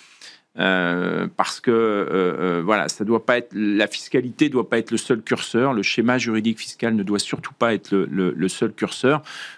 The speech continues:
Une transmission, c'est un projet, ça se pilote, ça s'encadre. Euh, euh, il est important de prendre l'intégralité des éléments, euh, liés à une transmission, tels que les éléments psychologiques avec les enfants, le conjoint,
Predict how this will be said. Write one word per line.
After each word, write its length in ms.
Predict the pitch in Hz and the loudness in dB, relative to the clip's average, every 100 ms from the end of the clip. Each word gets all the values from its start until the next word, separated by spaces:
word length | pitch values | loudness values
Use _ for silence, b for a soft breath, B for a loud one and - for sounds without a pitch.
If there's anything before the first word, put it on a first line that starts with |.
| - | -6
Une 100 | 110 | -2
transmission, 640 | 127 123 - 123 - 131 | 2 2 2 0 2 0
c'est 220 | - 98 | 0 -4
un 80 | 92 | -4
projet, 520 | - 131 127 120 147 | -2 2 4 4 2
ça 180 | 160 107 | -2 -8
se 100 | - | -10
pilote, 400 | - 107 110 147 | -4 2 2 0
ça 140 | - | -4
s'encadre. 560 | 95 98 92 113 135 143 B B B B - | -10 -8 -2 2 2 0 B B B B -4
Euh, 460 | 98 - 95 92 87 | -2 0 0 -2 0
euh, 80 | |
il 120 | 95 95 | 0 0
est 160 | 98 | 0
important 400 | 107 104 - 131 | -2 -2 -2 0
de 60 | 127 | 0
prendre 240 | - 107 | 0 0
l'intégralité 720 | 110 110 110 107 101 101 135 | 2 0 -2 -2 -4 -2 -2
des 220 | 110 95 | 0 -2
éléments, 520 | 107 101 107 120 117 87 | 0 0 2 2 0 -2
euh, 360 | 98 92 87 92 | -4 -4 -2 -2
liés 260 | 92 120 117 | 2 2 2
à 20 | |
une 100 | 107 | -2
transmission, 760 | - 117 - 110 - 123 139 | -4 -4 -2 -4 -2 -2 -2
tels 160 | 127 98 | -2 -6
que 340 | - 104 98 90 | -4 -2 -2 -2
les 240 | 98 95 | -4 -2
éléments 380 | 101 101 107 90 | 0 0 -2 -4
psychologiques 800 | - - - 90 90 110 131 107 | -8 -12 -8 -6 -4 -4 -4 -4
avec 300 | 92 90 - | -8 -8 -8
les 160 | 92 | -8
enfants, 440 | 92 92 - 95 104 | -6 -10 -10 -8 -6
le 140 | 98 | -6
conjoint, 640 | 95 110 101 98 101 117 | -6 -6 -6 -4 -2 -2